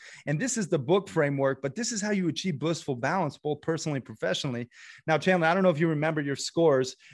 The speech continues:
but the, the goal is to add them up. And if you're a thirty-seven or abo-, above, congratulations, you're a happy hustler. If you're a thirty-six or below,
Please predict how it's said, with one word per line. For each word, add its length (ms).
but 320
the, 240
the 120
goal 260
is 100
to 160
add 160
them 200
up. 220
And 140
if 120
you're 120
a 140
thirty-seven 560
or 120
abo-, 300
above, 540
congratulations, 840
you're 120
a 60
happy 300
hustler. 520
If 200
you're 200
a 40
thirty-six 760
or 60
below, 560